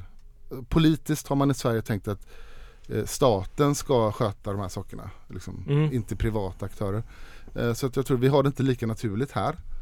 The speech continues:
Speaker 1: Men sen är det också alkohollagar, såklart, att jag tror, jag vet inte riktigt, mycket av de här sakerna kanske är, är svårt att göra.
Speaker 2: Ja, jag tror det,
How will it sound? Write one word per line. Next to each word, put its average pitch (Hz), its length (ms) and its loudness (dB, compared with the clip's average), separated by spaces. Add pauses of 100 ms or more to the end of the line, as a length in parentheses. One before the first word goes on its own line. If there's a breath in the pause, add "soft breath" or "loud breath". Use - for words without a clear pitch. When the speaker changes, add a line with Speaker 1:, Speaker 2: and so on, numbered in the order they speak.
(200 soft breath)
Speaker 1:
Men 113 100 -4
sen 120 160 2
är 147 80 4
det 147 60 0
också 120 200 0
alkohollagar, 110 840 0
såklart, 117 440 -4
att - 260 -10 (340)
jag 113 120 -4
tror, 117 120 -6
jag 120 60 -2
vet 131 100 0
inte 147 160 -2
riktigt, - 220 -2
mycket 135 220 0
av 131 60 0
de 147 40 2
här 139 40 -2
sakerna 110 260 -4
kanske 120 220 -4
är, 113 160 0 (560 soft breath)
är 104 60 -6
svårt - 380 -8
att 208 60 -2
göra. 82 220 -4 (120)
Speaker 2:
Ja, 170 100 -6
jag 170 300 -4
tror 135 520 2
det, 131 280 0